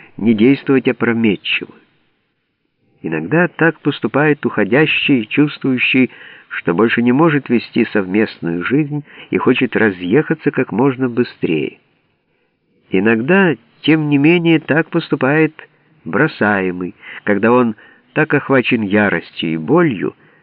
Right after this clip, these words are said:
что хочет только одного, чтобы уходящий убрался с глаз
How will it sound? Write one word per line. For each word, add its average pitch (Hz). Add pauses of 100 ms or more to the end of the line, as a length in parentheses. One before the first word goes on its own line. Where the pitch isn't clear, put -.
(140)
что -
хочет 104 (140)
только 147
одного, 113
чтобы 101
уходящий 120
убрался 123
с 104
глаз 107